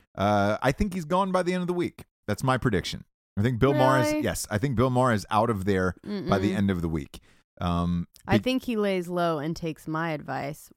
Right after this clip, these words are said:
Speaker 2: One apology that wasn't even that, like, super
Speaker 1: He's gotta go back
Speaker 2: apologetic.
Speaker 1: on the air next week.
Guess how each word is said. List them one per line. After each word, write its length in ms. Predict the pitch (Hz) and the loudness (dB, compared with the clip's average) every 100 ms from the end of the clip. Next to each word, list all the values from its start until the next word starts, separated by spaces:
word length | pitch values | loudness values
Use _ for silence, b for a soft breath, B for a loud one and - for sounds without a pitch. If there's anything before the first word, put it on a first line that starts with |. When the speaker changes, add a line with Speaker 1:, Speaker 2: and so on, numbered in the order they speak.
| - | -8
Speaker 2:
One 380 | 165 175 233 - | -2 -2 -2 -6
apology 640 | 220 226 175 165 160 170 | -4 2 2 2 -2 -2
that 160 | 160 - | -2 -2
wasn't 280 | 175 180 | -4 -2
even 260 | 190 160 156 | -4 -2 -4
that, 300 | 151 147 147 _ _ | -2 -2 -4 _ _
like, 260 | 156 151 - | -8 -8 -8
super 360 | - 165 156 160 | -10 -8 -4 -4
Speaker 1:
He's 80 | - | 4
gotta 220 | 123 131 | 4 6
go 120 | 139 | 4
back 200 | 135 139 | 4 4
Speaker 2:
apologetic. 60 | 147 | 2
Speaker 1:
on 120 | 135 | 2
the 120 | 131 | 2
air 100 | 135 | 2
next 240 | 107 - | 0 -2
week. 280 | 82 69 - | -6 -8 -12